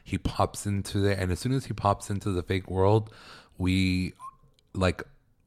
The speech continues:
uh, we, we see his body, like, shiver. Like, he is, he, he jumped into his body. And again, that's another thing that if you weren't paying close attention, you would miss it.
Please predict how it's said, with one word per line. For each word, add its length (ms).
uh, 60
we, 380
we 180
see 220
his 160
body, 300
like, 180
shiver. 420
Like, 180
he 280
is, 260
he, 280
he 440
jumped 300
into 220
his 180
body. 380
And 100
again, 220
that's 200
another 360
thing 220
that 140
if 120
you 100
weren't 180
paying 240
close 260
attention, 440
you 120
would 120
miss 320
it. 140